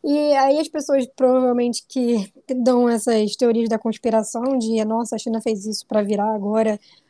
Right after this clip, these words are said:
é, o chefe da, da economia política internacional",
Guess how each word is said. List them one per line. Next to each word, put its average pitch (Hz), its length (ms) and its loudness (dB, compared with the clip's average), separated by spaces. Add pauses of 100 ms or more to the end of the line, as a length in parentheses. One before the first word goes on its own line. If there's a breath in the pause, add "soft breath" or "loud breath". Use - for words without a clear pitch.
é, 208 440 -4 (460 loud breath)
o 220 80 -2
chefe 247 400 2
da, 220 380 2
da 208 140 -6
economia 220 380 -6
política 220 280 -8
internacional", 220 760 -4